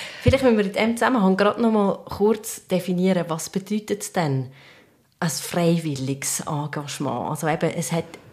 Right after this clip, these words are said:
du hast vorhin gesagt, es hat, ähm, neben deinem Job nicht mehr viel Platz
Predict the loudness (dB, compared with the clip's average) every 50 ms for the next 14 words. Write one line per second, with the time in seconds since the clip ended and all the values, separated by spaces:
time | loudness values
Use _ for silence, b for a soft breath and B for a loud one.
0 | -16 -14 -14 -12 -12 -14 -12 -8 -4 -2 0 0 0 0 0 0 0 0 -2 -2
1 | -2 0 0 0 -2 -4 -6 -4 -4 -6 -4 0 0 2 2 2 2 0 -2 -4
2 | -8 -16 _ _ -20 _ _ _ _ _ -4 -2 -2 -2 0 0 0 2 4 4
3 | 4 4 4 2 0 0 0 2 4 6 6 6 4 0 -4 -6 -6 -6 -6 -4
4 | -4 -4 -4 -4 -8 -12 -12